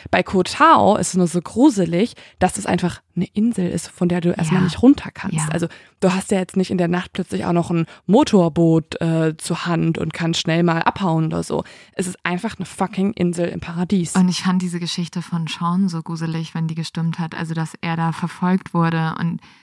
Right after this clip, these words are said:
Speaker 2: er es halt in der letzten Sekunde noch geschafft hat, wegzufahren von diesem Boot und nur deswegen überlebt hat.
Speaker 1: Voll.
Speaker 2: Also, was
Speaker 1: Sean,
Speaker 2: ich durch
Speaker 1: redet Sean in dem Podcast?
Speaker 2: Nee, und also eine Journalistin hat gesagt, dass sie glaubt,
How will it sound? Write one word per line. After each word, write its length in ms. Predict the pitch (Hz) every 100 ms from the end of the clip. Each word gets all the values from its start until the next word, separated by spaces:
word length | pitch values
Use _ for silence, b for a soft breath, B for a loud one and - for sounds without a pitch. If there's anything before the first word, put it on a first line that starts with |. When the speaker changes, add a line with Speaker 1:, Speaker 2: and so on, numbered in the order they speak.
| b -
Speaker 2:
er 80 | 175
es 120 | -
halt 140 | 170
in 120 | -
der 80 | 165
letzten 340 | 165 175 - 170
Sekunde 400 | 170 - 170 165
noch 180 | 165
geschafft 400 | - 165 175 -
hat, 160 | - 165
wegzufahren 800 | 165 - - - 151 - 123 156
von 180 | - 160
diesem 260 | 156 156 151
Boot 320 | 151 151 -
und 160 | 156
nur 160 | 151 160
deswegen 760 | 156 156 - 151 147 143 151 170
überlebt 460 | - 240 240 240 226
hat. 120 | 214
Speaker 1:
Voll. 180 | 202 214 214 208 B
Speaker 2:
Also, 400 | - 185 190 202 - _ _ -
was 140 | 208
Speaker 1:
Sean, 240 | 220 247 277
Speaker 2:
ich 60 | 240
durch 80 |
Speaker 1:
redet 340 | 240 311 311 240
Sean 260 | - 214
in 80 | 220
dem 140 | 202 190
Podcast? 840 | 302 - - 185 311 - - _
Speaker 2:
Nee, 360 | 180 170 170 190 -
und 240 | 180 180 -
also 320 | 180 170 175 -
eine 200 | - 180
Journalistin 680 | 175 170 170 180 - 208 208
hat 140 | 202
gesagt, 340 | 202 190 185
dass 140 | 180 -
sie 80 | 180
glaubt, 540 | 165 160 165 160 -